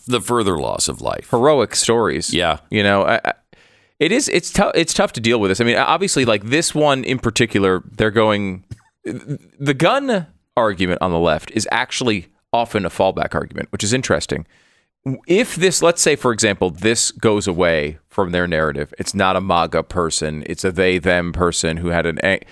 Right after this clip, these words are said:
Speaker 2: mean, the same thing happened at Pul-, the Pulse nightclub shooting,
Speaker 1: Mm,
Speaker 2: where
Speaker 1: right.
Speaker 2: everyone, uh, thought it was, you know, a, a hate attack,
Speaker 1: Mm-hmm.
Speaker 2: and then it wound up not being a hate attack. Uh, it was a totally different story. And then they,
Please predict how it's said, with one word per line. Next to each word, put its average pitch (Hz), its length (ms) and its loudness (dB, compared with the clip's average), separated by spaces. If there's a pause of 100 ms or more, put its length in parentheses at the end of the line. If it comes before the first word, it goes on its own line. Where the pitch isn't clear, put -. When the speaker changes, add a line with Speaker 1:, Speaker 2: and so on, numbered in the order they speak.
(140)
Speaker 2:
mean, 175 100 0
the 156 80 0
same 180 220 0
thing 151 100 -2
happened 107 220 0
at 87 100 -8
Pul-, 120 180 0
the 104 120 -2
Pulse - 420 -2
nightclub - 540 -4
shooting, 92 400 0
Speaker 1:
Mm, 73 40 -10 (200)
Speaker 2:
where - 140 4
Speaker 1:
right. 143 80 4
Speaker 2:
everyone, 123 500 0 (180)
uh, 67 140 -2
thought 95 340 2
it 98 140 2
was, 90 320 0 (160)
you 92 140 -2
know, 80 280 2
a, 82 500 0
a 92 100 2
hate 101 300 2
attack, 80 520 -2 (240)
Speaker 1:
Mm-hmm. 113 280 2
Speaker 2:
and 107 160 2
then 98 60 4
it 92 80 2
wound 90 160 2
up 85 100 -2
not 95 280 0
being 80 340 -2
a 82 60 -2
hate 82 320 -2
attack. - 440 -4 (100)
Uh, 80 200 -2
it 78 80 -6
was 82 140 -6
a 85 40 -6
totally 87 300 -2
different 80 360 -6
story. 131 400 2 (420)
And 202 140 0
then 277 120 2
they, 190 160 2